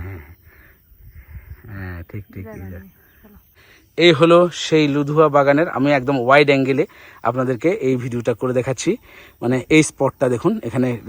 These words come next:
Speaker 1: এটা হলো সেই পিকনিক স্পট, যেখানে আপনারা এলে পিকনিক এবং মনোরঞ্জন, আনন্দ সব কিছু করতে পারবেন। ওই দিকে দেখা যাচ্ছে দেখুন, আহ, আমাদের যে একলব্য স্কুল হয়েছে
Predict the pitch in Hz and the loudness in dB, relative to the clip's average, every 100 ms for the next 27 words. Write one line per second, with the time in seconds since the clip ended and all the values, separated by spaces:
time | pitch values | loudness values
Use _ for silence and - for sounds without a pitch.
0 | 131 135 131 135 - - 143 - 147 - | -2 0 0 -2 -4 -4 -4 -4 -4 0
1 | 147 - - 185 - - 123 143 143 143 | 0 -2 -4 -4 -4 -16 -2 0 4 4
2 | 147 156 - - - - 120 135 131 135 | 2 0 -12 -20 -4 2 2 4 4 4
3 | 131 131 143 - 143 - 147 160 - - | 4 2 2 2 -4 0 2 2 -2 -20
4 | - 123 135 135 127 135 139 139 135 151 | -8 -2 0 2 2 2 2 2 0 -4
5 | - 123 131 131 143 190 175 - 170 147 | -6 -2 0 2 0 -4 -8 -6 -4 -6
6 | - 160 151 156 156 233 - - - - | -4 -4 0 0 2 -2 -6 -20 -20 -14
7 | - 147 143 147 139 143 139 - 139 135 | 0 2 2 2 2 2 2 0 -2 0
8 | 214 - - - 117 117 113 110 - _ | 0 -2 -12 -8 -2 0 -2 -4 -18 _
9 | - - - - 120 120 127 117 131 123 | -20 -20 -20 -8 -4 0 0 0 0 0
10 | - - _ 117 117 131 120 131 - 156 | -6 -20 _ -6 -2 0 0 -4 -2 0
11 | 151 156 - | 4 4 2